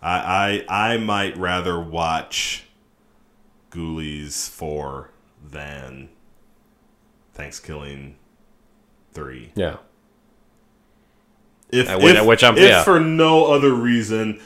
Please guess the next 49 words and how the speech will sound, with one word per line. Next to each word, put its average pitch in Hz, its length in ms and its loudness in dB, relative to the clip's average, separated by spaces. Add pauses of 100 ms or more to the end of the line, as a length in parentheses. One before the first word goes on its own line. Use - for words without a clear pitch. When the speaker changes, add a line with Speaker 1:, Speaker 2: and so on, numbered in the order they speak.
(120)
Speaker 1:
than 107 100 -4
I 107 80 -2
think 104 300 -8
the 98 60 -12
people 110 380 -6
are 101 80 -4
easier 95 360 -8
to 90 60 -10
look 87 220 -10
at 85 220 -10
than 82 140 -14
most 82 240 -14
of 85 40 -16
those 80 140 -14
puppets. - 440 -18
Speaker 2:
That's 104 200 0
true. 82 320 -2
Speaker 1:
Being, 113 600 -4
'cause 123 180 -4
this, 160 120 2
Speaker 2:
Yeah. 80 280 0
Speaker 1:
this, 196 240 4
this 147 340 2
movie 175 340 0
is 107 120 -2
all 123 340 -2
puppets 113 400 -4
and 85 120 -12
two 110 200 -4
dudes. 85 560 -6 (100)
Speaker 2:
Yep. 90 300 -2
Speaker 1:
And 95 140 -4
it 98 100 -2
is 90 180 -4
re-, 92 300 -8
and 92 300 -6
Speaker 2:
Yep. 87 120 -2
Speaker 1:
it - 20 -2
is 85 160 -6
really 95 440 -6
bad. 82 400 -6
And 82 80 -10
Speaker 2:
And 123 120 4
again, 135 260 4
Speaker 1:
I, - 20 -4
Speaker 2:
like, 123 180 2
Speaker 1:
I 95 40 -6
might 104 440 -2
Speaker 2:
I - 40 -14